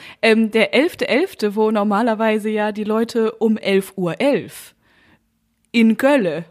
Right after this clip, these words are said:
auf dem, auf dem Platz stehen und sagen, „Hey, ich hab im, m-, mir schon drei Martini getrunken und wenn ich noch einen vierten trinke, dann könnte es sein, dass ich, äh,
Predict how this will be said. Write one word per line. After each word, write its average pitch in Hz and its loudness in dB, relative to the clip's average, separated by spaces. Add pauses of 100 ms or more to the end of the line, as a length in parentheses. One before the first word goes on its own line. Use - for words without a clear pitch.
(280)
auf 214 0
dem, 185 -6
auf 202 2
dem 185 -4
Platz - -4
stehen 170 -8
und 175 -6
sagen, 190 -2
„Hey, 240 2
ich - -6
hab 240 -4
im, 220 -2 (200)
m-, 196 -6
mir 208 0
schon 220 0
drei 208 0
Martini 196 -2
getrunken 254 -2
und 202 -2
wenn 202 2
ich 202 -4
noch 190 -2
einen 196 -2
vierten 202 -4
trinke, 202 -4
dann 190 -4
könnte 202 -4
es 190 -6
sein, 196 -2
dass 190 -6
ich, - -12
äh, 180 -4